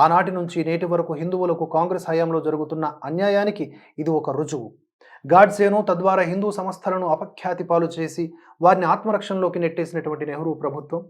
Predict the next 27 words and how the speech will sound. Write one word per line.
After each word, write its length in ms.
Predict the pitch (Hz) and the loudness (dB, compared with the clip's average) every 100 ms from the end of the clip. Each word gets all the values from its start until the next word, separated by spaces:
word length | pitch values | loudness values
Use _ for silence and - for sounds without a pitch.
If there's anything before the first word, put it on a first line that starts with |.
| - 165 | -4 4
ఇతర 160 | 247 240 | 6 8
మతాలకు 340 | 226 226 220 208 | 8 6 4 2
సంబంధించిన 560 | 202 202 190 190 190 170 135 - _ 139 | 0 0 0 -2 -2 -2 -4 -14 _ -2
ఉన్మాదులు 440 | 190 214 214 208 202 | 2 4 4 2 2
చేసిన 220 | 185 180 170 143 | 0 0 2 4
అరాచకాల 460 | 190 202 190 170 165 | 4 2 0 2 2
దగ్గరకు 260 | 151 151 143 | 0 0 -2
వచ్చేసరికి 520 | 135 151 139 127 - - _ - | -6 -8 -8 -12 -14 -20 _ 0
చరిత్రలో 500 | 185 233 233 214 170 139 139 131 | 2 2 2 2 2 0 -4 -4
నిలువెత్తు 600 | 170 180 170 - - 160 160 131 123 | 0 0 0 -8 -6 -6 -6 -14 -2
గొయ్యి 180 | 156 214 180 | 0 0 -2
తీసి 180 | 170 147 | -4 -2
పాతేశారు. 440 | 135 139 120 107 _ - | -4 -6 -10 -14 _ -4
అప్పుడు 220 | 143 170 160 | 0 2 2
అంటించిన 340 | 170 196 202 180 170 | 0 -2 0 2 2
ఆ 20 | 170 | 0
సెక్యులర్ 380 | 160 196 190 165 | 0 2 4 4
వైరస్ 300 | 165 180 175 165 | 4 2 0 2
వల్ల 240 | 196 226 151 127 | 6 6 6 2
నేడు 220 | 156 170 160 | 0 0 0
కూడా 180 | 156 160 151 160 | 2 2 2 -2
చూడండి, 300 | 160 156 143 | -2 -2 -6
కొంతమంది 360 | 139 143 151 147 139 | -8 -8 -6 -6 -6
హిందువులు 400 | 165 165 143 160 139 | -6 -6 -4 -2 2
రాజకీయ 480 | 160 165 170 170 170 139 | 2 0 -8 -4 -2 0
దురాశ 320 | 151 185 180 196 180 | 2 2 2 0 2
లేదా 160 | 170 | 2